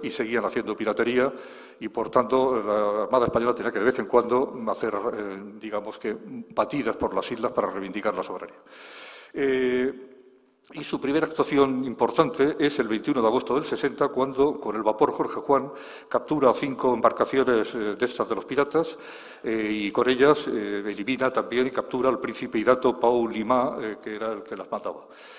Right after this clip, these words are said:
Eh, estas fotografías de los, de estos, de estos barcos piratas eran los praos, barotos o bancas, le llamaban,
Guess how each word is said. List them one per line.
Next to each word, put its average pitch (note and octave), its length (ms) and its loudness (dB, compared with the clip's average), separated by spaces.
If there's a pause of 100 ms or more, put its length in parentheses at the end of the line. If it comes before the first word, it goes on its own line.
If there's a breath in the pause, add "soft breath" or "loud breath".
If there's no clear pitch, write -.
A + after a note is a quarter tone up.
(180 loud breath)
Eh, A#2+ 400 -4
estas C#3+ 260 2
fotografías C#3 720 2
de A2+ 80 -2
los, G#2+ 360 -4
de A2+ 80 -8
estos, A2+ 400 -10
de B2 80 -6
estos A#2 180 -10
barcos B2+ 300 0
piratas B2+ 460 -2
eran G#2 160 -8
los F#2+ 140 -8
praos, A#2 460 4
barotos A#2 540 0
o G2+ 80 -4
bancas, A2+ 400 -4
le G#2 60 -12
llamaban, B2+ 320 -2